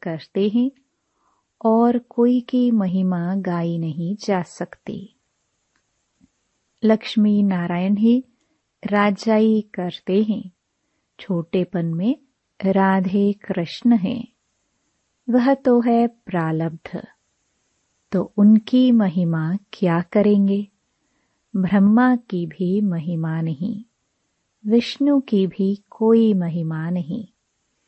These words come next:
महिमा तो एक की ही है, उनको ही पतित पावन कहा जाता है। अभी तुम बच्चे जानते हो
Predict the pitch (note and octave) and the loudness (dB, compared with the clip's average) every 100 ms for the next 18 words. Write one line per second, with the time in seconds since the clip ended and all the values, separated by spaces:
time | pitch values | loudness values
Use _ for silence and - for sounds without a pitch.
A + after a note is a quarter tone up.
0 | _ _ _ F#3+ F#3 E3+ F3+ F3 E3 - | _ _ _ -2 0 0 0 0 -4 -2
1 | G3+ D4 - _ _ _ _ - G3+ F#3+ | 0 -2 -6 _ _ _ _ -2 2 2
2 | F#3 F3+ - E3 D#3 E3 A#3 F#3+ - - | -2 -8 -8 -8 -6 -2 -2 -2 -8 -12
3 | _ _ _ _ _ _ _ - F3+ F3 | _ _ _ _ _ _ _ -4 -2 -2
4 | F3 F3 D#3+ - G#3+ E4 _ _ _ - | -4 -4 -4 0 0 0 _ _ _ -4
5 | A3+ A3+ A3+ A#3 A#3 - F#3+ F3 E3 E3 | 0 2 2 0 -2 -8 -2 -2 -2 -4
6 | E3 F#3 - F#3 E3 E3+ E3 - E3 - | -6 -8 -4 -2 -2 -4 -6 -6 -8 -6
7 | E3 E3 D3+ - F3+ _ _ _ _ _ | -6 -6 -4 -8 -8 _ _ _ _ _
8 | _ _ _ _ G#3 G3+ F#3+ G3+ G#3 G#3 | _ _ _ _ 0 0 0 -2 -2 -2
9 | G#3 F#3 F3 F3 E3+ - - F3+ F3 E3+ | -4 -4 -4 -6 -8 -12 -8 -4 -4 -6
10 | - D#3+ D3+ - F3+ F#3+ G3+ A#3+ - | -8 -8 -10 -6 -4 -2 -2 -2 -6